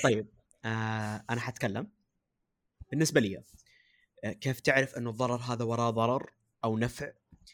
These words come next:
خلينا نتكلم من ناحية الدنيا، لأنه أنا يوم قلت من ناحية الآ-، آه، من ناحية، آه، هل كل ضرر وراه نفع؟ أنا قلت كل ضرر وراه نفع. لكن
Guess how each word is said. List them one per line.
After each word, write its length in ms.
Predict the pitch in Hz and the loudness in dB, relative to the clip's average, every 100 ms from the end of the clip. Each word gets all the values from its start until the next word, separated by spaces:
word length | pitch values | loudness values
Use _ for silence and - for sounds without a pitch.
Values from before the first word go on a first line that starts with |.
| _ - | _ -4
خلينا 220 | 180 233 | 0 0
نتكلم 320 | - 175 151 | 2 0 0
من 120 | 113 | 0
ناحية 240 | 117 123 120 | -2 -4 -6
الدنيا، 360 | 101 98 95 - - | -6 -8 -12 -16 -8
لأنه 240 | 107 110 | -6 -4
أنا 120 | 107 | -2
يوم 160 | 107 104 | -2 -2
قلت 340 | 120 110 - | -4 -6 -10
من 120 | 107 101 | -12 -10
ناحية 220 | 98 - | -10 -10
الآ-، 340 | 92 113 - | -6 -4 -4
آه، 200 | 101 98 | -6 -6
من 140 | 104 104 | -8 -6
ناحية، 260 | 101 101 - | -6 -8 -12
آه، 200 | - - | -12 -12
هل 160 | 113 107 | -8 -10
كل 160 | - | -8
ضرر 240 | 101 104 101 | -8 -6 -4
وراه 240 | 104 104 | -6 -4
نفع؟ 220 | 117 - | -6 -4
أنا 100 | 123 | -6
قلت 180 | 110 113 | -4 -6
كل 140 | - 104 | -6 -8
ضرر 220 | 101 101 | -8 -8
وراه 240 | 101 101 | -10 -10
نفع. 220 | 95 - - _ - - - - | -14 -18 -20 _ -20 -20 -20 -6
لكن 320 | 107 117 127 | -4 -2 -2